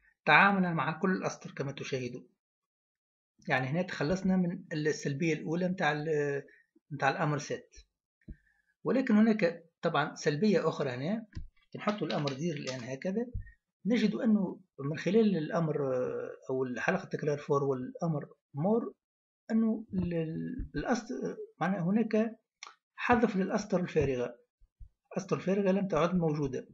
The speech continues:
هنا. طبعًا للتخلص من هذه السلبية كذلك نجم نستعمل طريقة أخرى. طبعًا نحافظ على الأمر، آه، على حلقة التكرار، ولكن داخل حلقة التكرار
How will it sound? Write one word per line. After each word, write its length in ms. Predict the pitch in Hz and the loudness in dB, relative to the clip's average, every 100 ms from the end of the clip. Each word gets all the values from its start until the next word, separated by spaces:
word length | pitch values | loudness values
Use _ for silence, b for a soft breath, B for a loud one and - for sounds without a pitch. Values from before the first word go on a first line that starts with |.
| _ - | _ -14
هنا. 200 | 113 113 _ _ _ _ _ _ _ _ _ _ _ - | -12 -12 _ _ _ _ _ _ _ _ _ _ _ -4
طبعًا 340 | 160 139 139 139 147 156 - | -2 0 -2 -4 -6 -6 -6
للتخلص 640 | 139 139 - - 262 - | -4 -4 -4 0 2 4
من 80 | 196 | 4
هذه 140 | 180 156 | 2 2
السلبية 460 | - 135 202 214 | -2 0 2 2
كذلك 520 | 151 151 214 233 - - - - 175 | 0 2 2 0 -6 -20 -12 -6 -4
نجم 220 | 165 151 | -2 -2
نستعمل 600 | 143 - 147 139 139 - _ - - - - - | -2 -2 0 0 -2 -8 _ -20 -20 -18 -12 -4
طريقة 420 | 165 - - 175 | -2 0 -2 -4
أخرى. 280 | - 226 262 - - _ - _ - | -2 -4 -4 -10 -20 _ -20 _ -8
طبعًا 200 | 143 131 | -2 -2
نحافظ 440 | 143 - 226 185 | -2 -2 -2 0
على 80 | 156 | 0
الأمر، 380 | 151 143 135 - _ 131 | 0 0 -2 -8 _ -4
آه، 600 | 135 127 120 123 123 117 | -2 -2 -4 -6 -8 -8
على 300 | 131 135 123 | -6 -4 0
حلقة 240 | 160 - | -2 -2
التكرار، 400 | - - 175 233 | -6 -4 0 2
ولكن 420 | 220 226 233 240 - b b b b b 131 | 4 2 2 -4 -8 b b b b b -4
داخل 340 | 190 254 185 | 0 2 0
حلقة 280 | - 190 - | -2 -4 -8
التكرار 520 | - - 185 226 247 | -12 -6 -2 -2 -2